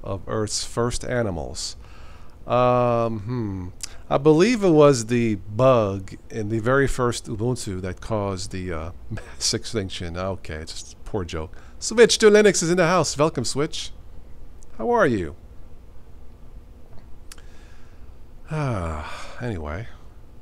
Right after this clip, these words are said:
Steve says you found some really bad pizza in New York. Really? In New York?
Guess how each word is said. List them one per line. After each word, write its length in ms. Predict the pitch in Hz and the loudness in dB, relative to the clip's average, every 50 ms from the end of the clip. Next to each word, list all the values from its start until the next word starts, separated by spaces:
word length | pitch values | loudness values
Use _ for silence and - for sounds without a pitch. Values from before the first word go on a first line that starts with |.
| - - - - - - - - - - | -12 -12 -10 -10 -10 -12 -12 -12 -12 -12
Steve 260 | - - - 123 123 | -8 -4 -2 -2 0
says 280 | 113 - 131 120 104 110 | 0 2 0 0 2 2
you 80 | 117 110 | 0 0
found 400 | - 127 120 123 123 123 120 - | 0 0 2 2 2 2 0 0
some 180 | - 110 107 | -2 -4 -2
really 240 | 110 117 120 120 113 | 0 0 2 2 0
bad 380 | 104 107 107 110 104 101 - - | 2 2 2 2 0 -2 -4 -4
pizza 320 | - 110 107 - - 95 | -4 -4 -4 -4 -4 -6
in 80 | 95 95 | -4 -4
New 80 | 101 | -4
York. 320 | 95 90 90 95 107 57 - | -4 -4 -4 -4 -4 -4 -4
Really? 420 | 78 85 92 117 143 185 220 180 | -4 -2 0 2 2 2 0 0
In 80 | 104 92 | -2 -2
New 100 | 92 98 | -2 -4
York? 420 | 95 90 90 104 143 160 - - | -4 -4 -4 -4 -4 -6 -8 -10